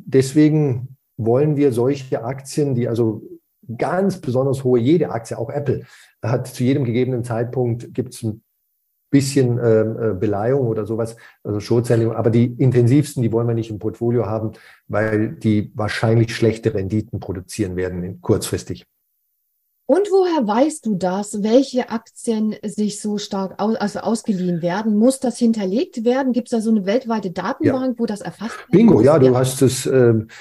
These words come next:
Speaker 1: du hast, äh, den Nagel da auf den Kopf getroffen. Also aus regulatorischen Gründen müssen die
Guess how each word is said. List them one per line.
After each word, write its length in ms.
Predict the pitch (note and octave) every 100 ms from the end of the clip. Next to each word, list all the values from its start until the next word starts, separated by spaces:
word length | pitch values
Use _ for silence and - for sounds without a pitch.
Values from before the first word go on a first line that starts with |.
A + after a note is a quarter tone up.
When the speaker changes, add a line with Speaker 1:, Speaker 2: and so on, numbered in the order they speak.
| - _ _ _ _ _
Speaker 1:
du 220 | A#2 A2+
hast, 320 | A#2 A#2+ - C3+
äh, 260 | B2+ A#2
den 140 | A2 A2
Nagel 220 | A2 A2+
da 100 | A2+
auf 80 | A2
den 80 |
Kopf 220 | A2 C#3+ -
getroffen. 440 | C#3 C#3+ C3+ C#3
Also 400 | B2+ A#2+ B2+ A#2+ - -
aus 160 | B2 A#2
regulatorischen 800 | C3+ D#3+ C#3+ - C#3 D#3 C#3+ C#3
Gründen 440 | B2+ D3 D#3+ C3+
müssen 380 | C3+ C3+ C3 B2
die 420 | A#2+ A#2 A2+ G#2+